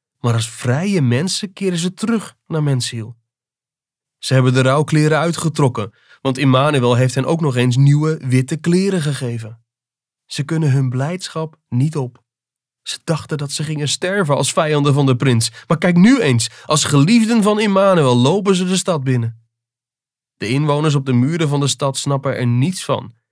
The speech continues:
Ze zien de gevangenen al van ver aankomen, terug uit het kamp, maar er klopt duidelijk iets niet. Ze knipperen nog eens met hun ogen. Zien ze dat goed? Hebben ze nieuwe kleren aan? En waar zijn die handboeien gebleven?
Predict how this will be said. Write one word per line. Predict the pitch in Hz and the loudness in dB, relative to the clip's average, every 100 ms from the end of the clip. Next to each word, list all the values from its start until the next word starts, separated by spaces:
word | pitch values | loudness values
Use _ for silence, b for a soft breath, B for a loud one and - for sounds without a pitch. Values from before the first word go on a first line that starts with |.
| _ | _
Ze | - 135 | -4 0
zien | 160 170 | 2 0
de | 143 | 0
gevangenen | 131 151 175 127 | 0 0 2 2
al | 120 135 | 2 2
van | 139 131 | 2 2
ver | 135 123 | 2 0
aankomen, | 165 202 160 117 117 139 143 | 0 2 2 0 0 0 0
terug | 165 175 196 | 0 2 0
uit | - 135 | -2 -4
het | 123 | -4
kamp, | - 214 160 - _ _ _ - | -2 -2 -2 -10 _ _ _ -2
maar | 135 | 0
er | 165 156 | 0 -2
klopt | 220 247 175 | 2 2 2
duidelijk | 156 160 143 127 | 0 2 2 2
iets | 135 127 | 0 0
niet. | 120 113 _ _ _ _ _ | 0 -2 _ _ _ _ _
Ze | - 151 | -6 -4
knipperen | 143 151 127 120 | 0 0 0 0
nog | 135 202 | 2 2
eens | 190 170 | 2 2
met | 170 | 2
hun | 160 | 2
ogen. | 156 156 117 113 - _ _ _ | 4 2 0 -4 -8 _ _ _
Zien | - 135 107 | -4 -2 -2
ze | 98 | -4
dat | 92 | -8
goed? | - 196 185 - _ _ _ - | 0 0 0 -8 _ _ _ -6
Hebben | 123 131 | 0 2
ze | 131 | 4
nieuwe | 143 143 120 113 | 4 4 4 0
kleren | 202 247 240 165 | -2 -2 -2 -2
aan? | 120 113 185 - _ _ | -2 -2 -4 -8 _ _
En | - | -2
waar | 185 208 | 0 2
zijn | 208 208 | 2 4
die | 185 | 4
handboeien | 196 240 202 190 147 | 4 4 2 0 2
gebleven? | 143 131 117 107 95 107 | 0 2 0 -2 -8 -16